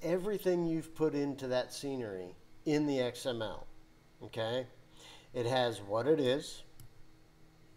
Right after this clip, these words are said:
It has where it is. Uh, not in this particular case. Actually, it's somewhere.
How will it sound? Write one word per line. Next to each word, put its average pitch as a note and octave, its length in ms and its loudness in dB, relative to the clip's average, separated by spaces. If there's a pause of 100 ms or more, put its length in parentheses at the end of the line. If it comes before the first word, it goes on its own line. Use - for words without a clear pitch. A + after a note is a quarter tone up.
(560)
It B2+ 160 2
has A#2 500 0 (160)
where B2+ 400 6
it G#2 100 4
is. G#2 540 -4 (1120)
Uh, G2+ 600 -4
not G#2+ 340 -4
in G2+ 120 -10
this A2 160 -6
particular - 500 -16
case. F2+ 360 -12 (480)
Actually, F#2+ 340 -10
it's - 220 -14
somewhere. F#2+ 640 -6